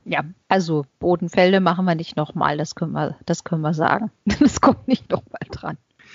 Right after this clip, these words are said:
Wir wollten ja auch noch mal sagen und uns bei unseren ganzen Hörern bedanken, dass sie immer so fleißig unseren Podcast hören.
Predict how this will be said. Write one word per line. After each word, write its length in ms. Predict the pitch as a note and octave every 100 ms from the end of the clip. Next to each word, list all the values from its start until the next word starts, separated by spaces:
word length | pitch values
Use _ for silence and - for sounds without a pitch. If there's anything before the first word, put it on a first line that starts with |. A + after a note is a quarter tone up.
| - -
Wir 200 | A3+ G3
wollten 280 | G3 -
ja 140 | F#3+ -
auch 100 | F#3+
noch 120 | F#3
mal 160 | F3 E3+
sagen 640 | E3+ E3 F3 F3+ F3+ - _ _
und 220 | - E3+
uns 180 | D#3+ D#3
bei 380 | - D#3 D3 C#3+
unseren 280 | D#3 D3+ C#3+
ganzen 540 | C#3+ - C#3 D3 B2+ -
Hörern 440 | F3 G3+ F#3+ E3 D#3
bedanken, 840 | D#3 D3+ D3+ - E3 E3 E3 E3+ - _ _ _ _ -
dass 160 | E3+ D#3
sie 80 | D#3+
immer 160 | D#3+
so 100 | E3
fleißig 480 | D#3+ D#3+ E3+ - -
unseren 340 | D3 E3+ E3
Podcast 680 | - F3 - - D3+ E3 -
hören. 480 | F3+ E3+ E3 E3+